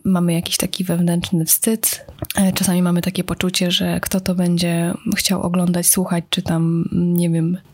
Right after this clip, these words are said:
czy kto, ko-, ktokolwiek będzie tym zainteresowany, to mimo wszystko warto się tym dzielić, uważam.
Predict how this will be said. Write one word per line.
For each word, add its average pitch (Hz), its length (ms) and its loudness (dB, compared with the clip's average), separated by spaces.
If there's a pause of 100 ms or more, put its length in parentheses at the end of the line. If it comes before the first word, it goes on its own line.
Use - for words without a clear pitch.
(140)
czy - 80 -2
kto, 190 200 -2
ko-, 190 200 -4
ktokolwiek 202 580 -2
będzie 170 220 0
tym 175 180 2
zainteresowany, 170 840 0 (140)
to 196 240 0
mimo 208 280 2
wszystko 175 720 0
warto 185 300 -2
się 185 140 0
tym 175 200 0
dzielić, 202 420 -2
uważam. 247 580 -2